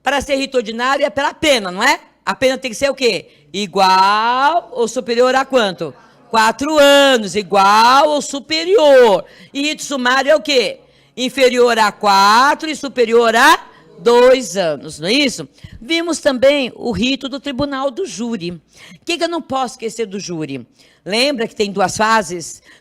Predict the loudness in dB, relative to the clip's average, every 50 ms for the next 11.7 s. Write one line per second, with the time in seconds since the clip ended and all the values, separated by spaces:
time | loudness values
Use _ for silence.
0 | _ -16 -10 -8 -2 2 2 2 0 0 -2 -2 0 0 -2 -4 -6 -8 -6 -6
1 | -8 -6 -4 -2 -2 -2 -2 -4 -6 _ _ -4 -2 0 2 0 0 -2 -4 -12
2 | -14 -16 _ _ -20 _ -6 -6 -6 -4 -4 -6 -6 -4 -6 -6 -4 -6 -8 -4
3 | -2 0 0 0 0 -2 -8 -10 -8 -8 -8 -8 -10 -8 -6 -6 -4 -4 -6 -6
4 | -8 -6 -4 -4 -4 -6 -8 _ _ _ _ _ _ _ -4 -4 -4 -4 -6 -10
5 | -12 -6 -6 -4 -6 -6 -8 -8 -4 -2 -2 0 0 0 -2 -2 -4 -8 -12 -16
6 | _ _ -20 _ _ -4 -2 -2 -2 -2 -4 -8 -4 0 0 2 4 4 4 4
7 | 2 -2 -6 _ _ _ _ _ -6 -6 -6 -6 -6 _ _ _ -4 -2 0 2
8 | 2 0 0 -2 -4 -2 -2 -2 -4 -6 -4 -2 0 0 0 -2 -4 -8 -14 -16
9 | -20 -20 -8 -2 0 2 2 2 2 0 -4 -4 -4 -4 -4 -4 -6 -8 -6 -6
10 | -4 -2 -2 0 -2 -2 -4 -10 _ _ _ _ _ -10 -2 0 2 2 2 0
11 | -2 -8 -4 -4 -4 -4 -2 -2 0 0 0 0 -2 -2